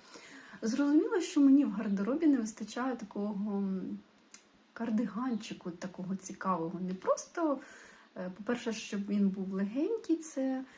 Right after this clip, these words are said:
літній такий, а по-друге, мені чогось захотілося якогось такого ажурненького кардиганчику. Е, ну, коли от зараз якраз була гарна така погода цими днями, тепленько, але щось треба було зверху, от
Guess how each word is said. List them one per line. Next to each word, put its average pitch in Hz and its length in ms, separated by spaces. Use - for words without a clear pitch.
літній 233 360
такий, 202 540
а 196 80
по-друге, 240 600
мені 208 480
чогось 220 340
захотілося 208 640
якогось 208 280
такого - 460
ажурненького 175 760
кардиганчику. 190 800
Е, - 360
ну, 311 120
коли 381 240
от 262 280
зараз 202 420
якраз 196 260
була 185 200
гарна 180 340
така - 200
погода 262 580
цими 226 340
днями, 202 440
тепленько, 240 760
але 226 280
щось - 280
треба 247 280
було 214 340
зверху, 208 480
от 196 140